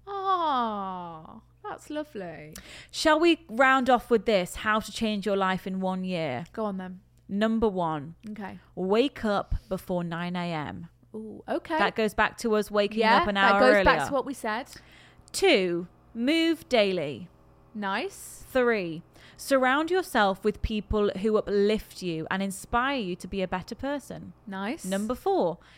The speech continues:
Speaker 2: eat foods that fuel your body and make you feel good.
Speaker 1: Yes.
Speaker 2: Eat more vegetables and whole foods. Five, keep your space organized and clean. Tidy it up before bed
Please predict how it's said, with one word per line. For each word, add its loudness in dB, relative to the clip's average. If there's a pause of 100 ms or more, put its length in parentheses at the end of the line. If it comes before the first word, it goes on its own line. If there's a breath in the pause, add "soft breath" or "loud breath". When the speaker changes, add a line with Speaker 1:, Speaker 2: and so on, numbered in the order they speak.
(220 loud breath)
Speaker 2:
eat -2
foods -6
that -12
fuel -6
your -2
body -6
and -6
make -8
you -10
feel -10
good. -10
Speaker 1:
Yes. -10
Speaker 2:
Eat -4
more -4
vegetables -14
and -20
whole -18
foods. -20 (380)
Five, -6 (480 loud breath)
keep -6
your -2
space -4
organized -4
and -8
clean. -12 (320 soft breath)
Tidy -2
it 2
up 0
before -6
bed -4